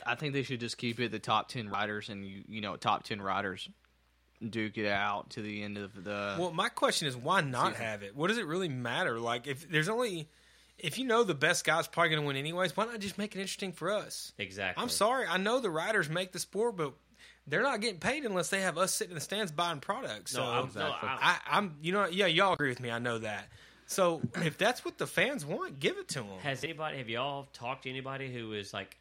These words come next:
Speaker 3: "I just can't imagine having it, and I would hate Supercross without, with it"?
Speaker 1: Um, I, I've, I've actually heard, uh, a few people say they, they wouldn't enjoy it, and, and me myself,
Speaker 2: Then don't enjoy
Speaker 1: it's,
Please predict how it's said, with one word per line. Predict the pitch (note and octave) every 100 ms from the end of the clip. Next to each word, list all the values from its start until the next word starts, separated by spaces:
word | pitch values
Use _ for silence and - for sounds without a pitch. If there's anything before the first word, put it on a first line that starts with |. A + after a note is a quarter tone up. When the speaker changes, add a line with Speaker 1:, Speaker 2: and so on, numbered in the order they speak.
| _ _ _ _ _
Speaker 3:
"I | A2+
just | G#2+ A#2+ -
can't | C#3+ B2 - A2
imagine | G#2 G#2+ A2 G#2
having | G#2+ G#2+ G#2+
it, | G#2+ G#2+ F2
and | F#2+
I |
would | F2+ -
hate | A#2 -
Supercross | - A2+ - B2+ B2 B2
without, | G#2+ F#2+ G#2 C3+ -
with | A#2 C3
it"? | G3+
Speaker 1:
Um, | D#3+ D#3+
I, | D3 D3+ C#3+
I've, | E3 -
I've | D#3+ E3+
actually | F3 - D#3+
heard, | C3+ D#3+ D3+
uh, | B2 A#2+ A#2 A2 G#2
a | A2+
few | C#3+ C3+
people | C#3 C3 B2
say | B2+ A#2+
they, | A#2 A#2+
they | - A#2+ A#2
wouldn't | A#2 A2+ B2
enjoy | A2 G#2+ A2 A2+
it, | A#2 A#2
and, | - A2 A2 A2
and | A#2+
me | A#2+ E3
myself, | D3 G#2 - D#3 D3+ A2+ C#3+
Speaker 2:
Then | D3
don't | D3 D3+
enjoy | C3+ C#3 B2+
Speaker 1:
it's, | - -